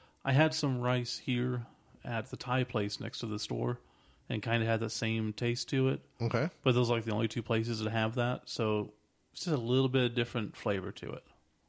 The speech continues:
Speaker 2: Well, so we agree then, at least
Speaker 1: Yeah.
Speaker 2: on one of 'em. So what's your other place that you really enjoyed eating at?
Speaker 1: I don't know.
Speaker 2: Huh.
Speaker 1: I didn't have really a second.
Speaker 2: I thought you, I thought you would like that pizza place that we ate at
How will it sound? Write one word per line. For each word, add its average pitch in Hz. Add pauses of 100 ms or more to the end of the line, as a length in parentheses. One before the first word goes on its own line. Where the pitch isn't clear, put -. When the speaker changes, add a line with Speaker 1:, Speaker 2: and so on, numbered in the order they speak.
(400)
Speaker 2:
Well, 135 (400)
so 147
we 147
agree 156
then, 95
at 101
least 113
Speaker 1:
Yeah. 110
Speaker 2:
on 110
one 110
of 87
'em. 90
So -
what's 135
your 127
other 120
place -
that - (840)
you 107
really 87
enjoyed 80
eating 76
at? 76
Speaker 1:
I - (300)
don't 135
know. 127 (360)
Speaker 2:
Huh. 302 (480)
Speaker 1:
I 123
didn't 139
have 139
really 131
a 120
second. - (1120)
Speaker 2:
I -
thought -
you, 101 (100)
I 110
thought 131
you 123
would 113
like 107
that 110
pizza 107
place 98
that -
we 104
ate 98
at 104